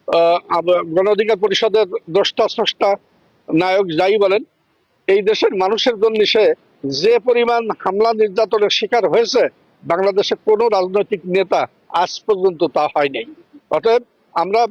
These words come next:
আমাদের উচ্চতর পরিষদ বসে আমরা সম্মিলিতভাবে যে সিদ্ধান্ত নিয়েছি, আমরা ওই একুশটি দফাই বাস্তবায়ন করব,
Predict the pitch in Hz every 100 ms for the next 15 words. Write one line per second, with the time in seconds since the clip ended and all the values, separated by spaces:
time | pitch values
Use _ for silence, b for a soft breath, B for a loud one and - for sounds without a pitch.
0 | - _ _ _ - 190 208 214 - 220
1 | 226 196 214 - 220 196 _ _ _ 151
2 | 156 - - 254 - 165 180 170 208 196
3 | 233 220 190 202 208 196 - 190 190 190
4 | 185 180 226 - 294 - _ _ 165 190
5 | 214 226 208 208 254 - 220 190 190 226
6 | 220 190 - 220 190 208 190 180